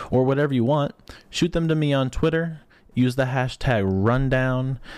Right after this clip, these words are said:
and I am the first podcaster to ever, uh, answer listener mail, um, in a segment. Don't look that last part up. From Tony. "Greetings from South Africa.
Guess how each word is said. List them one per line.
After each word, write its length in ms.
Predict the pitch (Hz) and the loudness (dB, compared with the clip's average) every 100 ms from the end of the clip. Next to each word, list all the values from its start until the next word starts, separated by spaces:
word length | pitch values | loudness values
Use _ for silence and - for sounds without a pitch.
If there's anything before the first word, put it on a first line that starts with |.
| - | -8
and 280 | - 110 107 | -2 0 2
I 140 | 92 123 | 0 0
am 180 | 135 | -2
the 140 | 110 95 | -2 -4
first 640 | - - 135 139 143 - | -6 -6 0 0 -2 -6
podcaster 680 | - 123 120 127 117 - 104 | -2 -2 -2 -2 -4 -2 -2
to 140 | 87 - _ _ _ _ _ - | -4 -8 _ _ _ _ _ -2
ever, 580 | 170 160 98 80 80 - - - - | 0 0 -2 -2 -4 -10 -20 -20 -6
uh, 260 | - 95 87 - | 0 0 0 0
answer 400 | 127 123 131 107 | -2 0 -2 0
listener 520 | 120 120 131 117 110 | 0 0 0 0 2
mail, 460 | 104 101 98 101 - - | 2 2 0 -2 -6 -8
um, 180 | - 107 | -2 0
in 120 | 107 | 2
a 40 | 107 | 0
segment. 480 | - 90 92 - - - - - _ _ _ - | -2 -2 -4 -8 -12 -20 -20 -20 _ _ _ -4
Don't 220 | 120 117 | -2 0
look 120 | 117 | -2
that 140 | 113 76 | -2 -2
last 240 | 98 - | -4 -4
part 220 | 107 - | -4 -4
up. 180 | - - _ _ _ _ _ _ _ _ _ _ _ - - | -8 -14 _ _ _ _ _ _ _ _ _ _ _ -12 -4
From 180 | 143 | -4
Tony. 540 | - 151 160 107 - - _ _ _ _ _ _ - | -2 -2 0 -2 -8 -18 _ _ _ _ _ _ -2
"Greetings 380 | 127 170 196 208 | 0 2 0 -2
from 120 | 160 | -2
South 260 | - 156 160 | 0 -2 0
Africa. 520 | 170 - - 98 | -4 -4 -6 -6